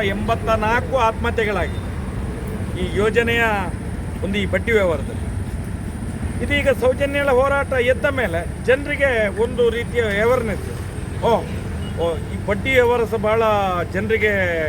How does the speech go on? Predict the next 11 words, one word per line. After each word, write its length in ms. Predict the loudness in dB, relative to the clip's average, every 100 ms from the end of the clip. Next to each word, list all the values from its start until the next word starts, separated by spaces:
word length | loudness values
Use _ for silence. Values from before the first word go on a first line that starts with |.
| -2 -4
ಎಷ್ಟೋ 220 | -2 0 0
ಮಂದಿ 200 | 0 -2
ಸತ್ತಿದ್ದಾರೆ 460 | -2 -2 -2 0 -2
ಇದರಲ್ಲಿ, 340 | -2 -4 -4 -4 -4 -4 0
ನಾವು 240 | 2 2 2
ಕೂಡ 220 | 2 2
ಈ 120 | 2
ಹೋರಾಟದಲ್ಲಿ 560 | 0 0 -2 -4 -4 -2
ಭಾಗಿಯಾಗಬೇಕು, 640 | -2 0 -2 -4 -4 -4
ನಮ್ಮ 160 | -2 0 -2 -2 -4 -6 -2
ನೋವನ್ನು, 460 | 2 4 2 0